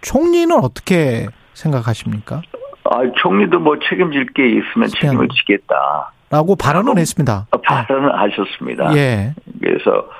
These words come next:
Speaker 2: 그분이 뭐 외신 기자 회견에서의 뭐 농담 뭐
Speaker 1: 음.
Speaker 2: 이런 걸 가지고 말씀하시는데 그 정도 선까지 가는 거는 좀 아니라고 봅니다.
Speaker 1: 총리까지는 아니다?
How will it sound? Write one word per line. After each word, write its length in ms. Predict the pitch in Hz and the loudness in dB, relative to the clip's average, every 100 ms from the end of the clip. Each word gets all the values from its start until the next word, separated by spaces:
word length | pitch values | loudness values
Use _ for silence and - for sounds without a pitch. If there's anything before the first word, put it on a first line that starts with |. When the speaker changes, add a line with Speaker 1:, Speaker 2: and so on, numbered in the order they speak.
| - - - - - | -18 -18 -20 -20 -2
Speaker 2:
그분이 340 | 117 107 139 | 0 2 2
뭐 220 | 104 107 98 | 2 4 6
외신 340 | 98 98 107 | 4 2 -4
기자 600 | 85 80 76 71 67 - _ | -2 0 2 2 -2 -8 _
회견에서의 1120 | - 107 92 80 71 65 - 73 69 64 69 | -8 -2 0 2 0 -4 -4 0 2 4 2
뭐 220 | 71 67 67 65 | 0 -4 -4 -4
농담 640 | 78 78 82 76 64 58 62 _ | -6 -4 -6 -2 -2 -2 -10 _
뭐 260 | - 62 64 | -8 -6 -6
Speaker 1:
음. 180 | 58 - - - _ _ _ - | -10 -14 -18 -20 _ _ _ -2
Speaker 2:
이런 200 | 104 92 | 0 4
걸 140 | 85 | 2
가지고 440 | 80 71 73 - - | 2 -4 -4 -4 -2
말씀하시는데 1120 | 62 64 - 80 - - 95 92 143 127 - _ - - _ | 0 -2 0 0 2 2 2 2 2 0 -4 _ -20 -20 _
그 220 | - - | -2 0
정도 300 | - 147 269 | 2 2 0
선까지 540 | - 196 - 160 127 117 | 0 -2 -2 0 0 -2
가는 280 | - - 82 | -2 -8 -4
거는 260 | 101 120 | -2 -2
좀 380 | 120 - - - - - - - | -2 -4 -4 -8 -12 -16 -18 -4
아니라고 560 | - - 104 107 85 - | -2 2 2 2 0 -6
봅니다. 600 | 67 64 - - 123 - - | -14 -16 -8 -6 -6 -8 -4
Speaker 1:
총리까지는 540 | 170 160 - 147 160 | 0 0 0 0 2
아니다? 400 | 147 110 113 127 | 0 0 0 -2